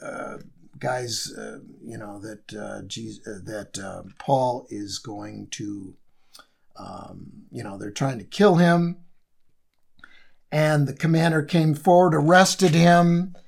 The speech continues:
and, uh, Paul says, uh, uh, "I am a Jew of Tarsus of Cilicia,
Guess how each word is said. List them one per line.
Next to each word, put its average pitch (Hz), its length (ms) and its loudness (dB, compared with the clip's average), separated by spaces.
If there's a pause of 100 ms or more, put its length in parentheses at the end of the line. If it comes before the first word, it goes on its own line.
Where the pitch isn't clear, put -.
(460)
and, 131 1160 0 (180)
uh, 104 520 0 (120)
Paul 127 460 2
says, - 1300 -6 (100)
uh, - 540 -8 (880)
uh, - 220 -16 (340)
"I 175 140 6
am 170 160 6
a 143 80 0
Jew 208 360 4
of 147 180 2
Tarsus 185 600 2
of 127 160 -8
Cilicia, 196 920 2